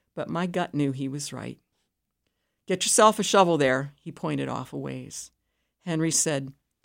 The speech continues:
"Looks like you're set, Jake." And then right after he took off, I seen a scrawny old yellow gold cat chasing after him. I looked away from that cat so fast, I about snapped my own neck. No more cats and no more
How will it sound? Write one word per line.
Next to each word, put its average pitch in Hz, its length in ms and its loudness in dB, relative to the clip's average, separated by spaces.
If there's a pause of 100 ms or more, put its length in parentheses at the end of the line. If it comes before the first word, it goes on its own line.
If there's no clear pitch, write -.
(240)
"Looks 196 260 -4
like 220 220 2
you're 240 80 -2
set, 254 300 2
Jake." 151 480 -2 (400)
And 170 140 -2
then 165 200 2
right 180 220 6
after 233 280 0
he 185 140 -4
took 175 240 -10
off, 175 320 -8 (100)
I 151 80 -6
seen 196 320 2
a 143 60 2
scrawny 185 580 2
old 160 220 0
yellow 160 320 2
gold 147 400 -4
cat - 300 -4 (220)
chasing 143 420 -2
after 127 380 -4
him. 127 280 -8 (600)
I 180 160 8
looked 196 280 -2
away 151 200 -4
from 156 180 -6
that 147 220 -6
cat - 300 -6
so 190 200 -2
fast, 196 540 -4
I - 40 -12
about 139 260 -2
snapped - 340 -2
my 143 180 -4
own 151 200 -2
neck. - 300 -12 (520)
No 165 200 2
more 185 200 4
cats 180 540 -4
and 127 220 -8
no 139 160 -4
more 143 340 -4